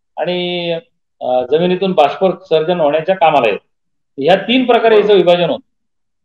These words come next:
Speaker 1: आता दु-,
Speaker 2: हम्म.
Speaker 1: एखाद्या भागाचं वाळवंटीकरण हो-, होतंय असं कधी म्हणतो आपण,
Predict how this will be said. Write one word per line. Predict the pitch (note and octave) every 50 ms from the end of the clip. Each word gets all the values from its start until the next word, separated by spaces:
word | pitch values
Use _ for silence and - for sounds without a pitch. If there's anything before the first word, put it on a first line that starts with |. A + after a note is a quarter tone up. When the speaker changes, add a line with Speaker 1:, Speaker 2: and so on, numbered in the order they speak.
| - -
Speaker 1:
आता | - - G#3 G#3 G3 - A2+ G#2+
दु-, | G2 B2+ C#3+ C#3+
Speaker 2:
हम्म. | C#3+ D3 E3+ D#3+ C#3+ C#3 C3 B2+ _ _ _ B2 B2+ C3 - -
Speaker 1:
एखाद्या | C3 - F3 F#3+ G#3 G#3 G#3 G#3
भागाचं | - B2 B2+ C#3+ F#3 F#3+ G#3+ G3+
वाळवंटीकरण | F3 D#3 E3 F#3 G#3+ A3 A3 A#3 A3 - G#3+ A3
हो-, | G#3+ G#3 F#3+ F3 F3+
होतंय | C#3+ C3 D#3 - G3+ G3
असं | F3+ F3 - G3
कधी | F#3+ G3 G#3 G3
म्हणतो | E3+ E3+ E3 F3
आपण, | D#3+ D#3 - D#3 D3+ D3+